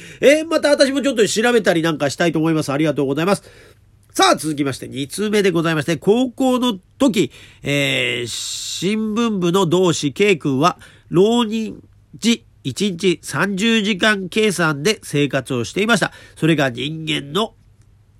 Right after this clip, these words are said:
えー、生理に合っているからって、えー、気圧は、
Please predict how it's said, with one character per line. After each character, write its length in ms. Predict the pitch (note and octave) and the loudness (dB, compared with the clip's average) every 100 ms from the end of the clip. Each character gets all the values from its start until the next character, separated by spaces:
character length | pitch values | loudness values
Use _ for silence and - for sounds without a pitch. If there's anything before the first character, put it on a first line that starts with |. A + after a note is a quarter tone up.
| _ | _
え 300 | B2+ A#2 A2 | -8 -6 -8
ー、 0 | G2+ | -10
生 800 | - - - - - - G#3+ F3+ | -16 -20 -20 -20 -6 2 4 2
理 100 | C3 | 0
に 100 | B2+ | -2
合 100 | F3 | -2
っ 60 | |
て 160 | - G#3+ | 2 4
い 40 | |
る 80 | F3+ | 4
か 140 | F3 D#3+ | 4 0
ら 80 | |
っ 60 | D3+ | 0
て、 300 | - C4 - - - - - _ _ | 2 0 0 -18 -20 -20 -20 _ _
え 160 | D3 C#3+ | -2 -2
ー、 80 | B2 | 0
気 220 | E3 F#3+ | 2 2
圧 240 | F#3 F#3+ | 2 0
は、 300 | G3+ G#3 G#3+ | 2 2 0